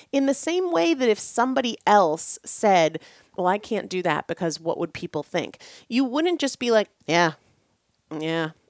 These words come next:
<laughs> You'd probably be like, "Well, what about what you think? What about what you want?" We get to have conversations back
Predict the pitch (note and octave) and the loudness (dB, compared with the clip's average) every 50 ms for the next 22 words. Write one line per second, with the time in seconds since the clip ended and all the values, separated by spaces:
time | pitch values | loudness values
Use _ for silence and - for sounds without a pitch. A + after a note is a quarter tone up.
0 | _ _ - - - - - C4+ - - C#4 - - - A#3+ B3+ - - - - | _ _ -4 -4 -2 -2 -2 0 4 4 4 4 4 4 2 2 0 -4 -12 -12
1 | - - - - D4 D4+ - - D#4+ E4 D#4+ D#4+ D#4 D#4+ D4 D4 D4+ D4 C#4+ C#4 | -12 -14 -8 -6 -6 -4 -2 0 0 0 0 -2 -4 -6 -4 0 0 0 0 0
2 | - - D4+ F4 F#4+ A4 A#4+ C5 _ _ _ _ _ _ - _ _ _ _ _ | 2 4 6 6 6 4 2 0 _ _ _ _ _ _ -20 _ _ _ _ _
3 | _ - C#4+ E4 F#4 F4 F4+ F4 E4+ D#4 E4+ E4 D4 D4 D#4+ F#4+ G#4 - - G#3 | _ -4 -2 0 4 6 6 6 6 4 2 0 0 2 2 2 2 2 0 0
4 | F3 D#3+ - - C4 D#4 D4 D#4+ D4+ - A#3+ - - - B3 C#4 D#4+ F#4 F#4+ E4 | -2 0 2 2 6 8 10 10 8 8 6 2 0 0 0 2 4 4 4 4
5 | G#3 E3 C#3+ C3+ C#3 C#3 - - A#3+ - _ _ _ _ _ _ _ _ _ _ | 4 4 2 2 0 -2 -6 -10 -16 -20 _ _ _ _ _ _ _ _ _ _
6 | _ _ A#3 C4+ A#3 A3 D#4+ F4 - - F4 D#4+ D#4+ E4 C#4 - - - C4 C4+ | _ _ -6 -6 -2 0 0 0 2 2 2 4 2 2 0 -2 -2 0 0 2
7 | C4 A#3+ A#3+ - - A3+ A3+ G#3 - G#3 G3 F#3+ E3+ D#3+ D3+ C3+ - - F3+ F3+ | 2 0 -2 -2 -2 -4 -4 -4 -4 -4 -4 -4 -6 -10 -14 -2 4 4 6 6
8 | F#3 - - - - - | 6 2 -2 -6 -12 -18